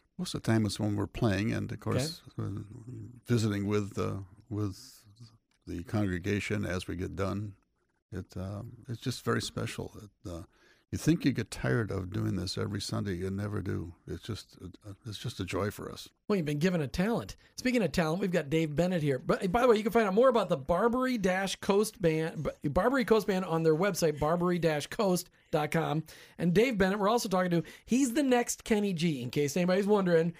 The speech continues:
Speaker 2: this guy's the next Kenny G, although I think he's more talented. Dave Bennett dot com. I don't, what? I'm,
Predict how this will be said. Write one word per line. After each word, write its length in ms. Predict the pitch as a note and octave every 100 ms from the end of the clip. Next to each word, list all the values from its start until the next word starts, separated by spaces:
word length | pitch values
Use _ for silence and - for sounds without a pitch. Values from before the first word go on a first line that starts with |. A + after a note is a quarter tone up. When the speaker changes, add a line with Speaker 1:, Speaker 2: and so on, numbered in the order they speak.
| - _ -
Speaker 2:
this 180 | D#3 -
guy's 240 | E3 E3
the 80 | E3
next 180 | E3 -
Kenny 220 | F3+ E3+
G, 160 | D3+ E3+
although 260 | C#3+ D3
I 60 | D3
think 240 | - F#3
he's 160 | F#3 E3
more 160 | E3
talented. 600 | D#3+ E3 E3+ A#2+ - F#2+ G#2+ - - - C3
Dave 280 | E3+ F#3+
Bennett 320 | E3 F3 F3 F3+
dot 280 | E3 D#3+
com. 340 | C#3 E3 D3+ B2+ - - -
I 160 | -
don't, 200 | F#4+ D#4+ A#3 -
what? 420 | - G#3+ F4 G4 -
I'm, 300 | - D#4+ F4